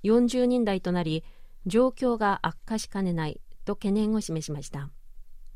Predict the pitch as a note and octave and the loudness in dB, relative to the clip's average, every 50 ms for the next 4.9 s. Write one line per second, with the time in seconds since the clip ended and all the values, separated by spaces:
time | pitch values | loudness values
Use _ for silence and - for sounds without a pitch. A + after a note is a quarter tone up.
0 | - - - - - - - - - - - - C4 C4+ C4 A#3 - A#3+ A3+ A3 | -12 -14 -14 -16 -18 -16 -16 -16 -14 -14 -6 -2 0 0 2 4 6 6 6 6
1 | A3 G#3+ G3+ G3+ F#3+ F#3+ F#3 F3+ F3 - - E3+ E3 D#3+ - - - - - - | 4 2 2 4 4 4 4 4 2 2 2 2 2 2 0 -4 -10 -20 -18 -18
2 | - - - - - A3 A#3 C4 C#4+ A#3+ C4+ C4 B3 A#3+ A#3 A3+ - - F#3+ - | -16 -16 -10 -2 0 2 2 2 2 4 4 4 6 8 8 8 6 4 2 0
3 | - C#4 C4+ C#4 C4 B3+ A3 G#3 F#3+ F#3 F3 - - F#3 - - G#3+ A#3 A3 A3 | 0 0 0 2 2 2 2 2 2 0 0 0 -2 -4 -4 -2 0 2 2 2
4 | A3 A3 G#3 - A#3 A#3+ B3+ A#3+ A3 - F#3+ - G3 F#3 F3 E3 D#3+ D#3 | 2 0 0 2 2 4 4 2 2 -2 -4 -4 -2 -2 0 0 0 -2